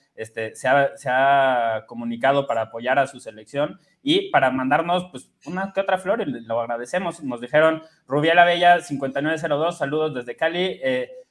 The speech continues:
dice que la hicieron llorar con la emoción narrando los goles colombianos en tu D N, y ahora nosotros con un análisis aterrizado la ponemos muy feliz, entonces le agradecemos.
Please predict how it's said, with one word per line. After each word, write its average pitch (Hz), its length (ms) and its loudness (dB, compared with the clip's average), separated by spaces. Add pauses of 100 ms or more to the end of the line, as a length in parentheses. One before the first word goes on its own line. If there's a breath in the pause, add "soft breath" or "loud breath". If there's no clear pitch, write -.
(600)
dice 165 340 0
que 147 100 0
la 131 80 -2
hicieron 170 320 -2
llorar 143 340 4
con 135 140 -2
la 127 60 0
emoción 127 340 -4
narrando 143 320 0
los 131 160 -4
goles 135 240 -4
colombianos 127 540 -6
en 113 120 -16
tu 135 120 -8
D 143 140 2
N, 175 300 -6 (160)
y - 80 -6
ahora 139 180 4
nosotros 147 600 -2
con 123 160 -8
un 131 120 -4
análisis 135 500 -6
aterrizado 139 540 -4
la 131 120 -4
ponemos 123 340 -12
muy 131 120 -6
feliz, 151 320 -10
entonces 120 380 -16
le 113 80 -8
agradecemos. 160 640 -4